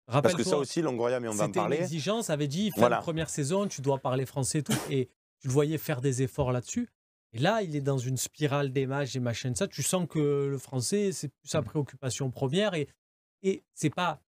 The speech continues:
Speaker 2: c'est pas ça qu'on va le juger en tant que coach. Mais ça participe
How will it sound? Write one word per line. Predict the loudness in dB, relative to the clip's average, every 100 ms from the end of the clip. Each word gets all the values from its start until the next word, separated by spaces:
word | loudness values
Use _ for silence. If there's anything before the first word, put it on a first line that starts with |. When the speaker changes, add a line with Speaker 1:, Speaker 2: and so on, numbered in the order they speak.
| _ _ -10
Speaker 2:
c'est | -4
pas | 0 2
ça | 2 0
qu'on | 0 2
va | 2
le | 2
juger | 0 0 0
en | 0
tant | 0
que | -2
coach. | 0 -2 -2 _ _ 0
Mais | 2
ça | 2 -2
participe | -4 -2 0 2 0